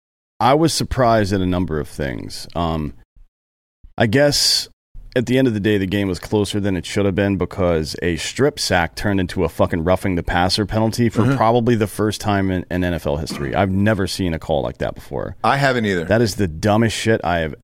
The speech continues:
Speaker 1: ever. It's, that was even worse than the Tom Brady call.
Speaker 2: Oh, yeah, yeah.
Speaker 1: Because per the rule, he's not a passer anymore when the ball's out of his hands and the other guy's hands. So
Speaker 2: Nope.
Speaker 1: falling on him like that, free game. Sorry, bud.
Speaker 2: Yeah.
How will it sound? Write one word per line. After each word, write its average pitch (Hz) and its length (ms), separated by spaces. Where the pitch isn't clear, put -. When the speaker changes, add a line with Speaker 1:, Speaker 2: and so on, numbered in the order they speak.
Speaker 1:
ever. 104 180
It's, 123 240
that 117 300
was 120 180
even 101 200
worse 98 260
than 95 80
the 85 80
Tom 87 220
Brady 104 220
call. - 320
Speaker 2:
Oh, 123 120
yeah, 101 200
yeah. 92 100
Speaker 1:
Because 104 500
per 175 180
the 151 120
rule, 113 560
he's 147 200
not 143 140
a - 40
passer 131 440
anymore 80 360
when 82 120
the 85 80
ball's 80 260
out 71 140
of - 40
his - 120
hands 78 260
and 85 140
the 80 100
other 73 140
guy's 62 240
hands. 67 280
So 104 100
Speaker 2:
Nope. 131 80
Speaker 1:
falling 120 360
on 127 120
him 131 100
like 127 220
that, 127 380
free 107 200
game. 90 320
Sorry, 113 260
bud. 87 380
Speaker 2:
Yeah. 113 220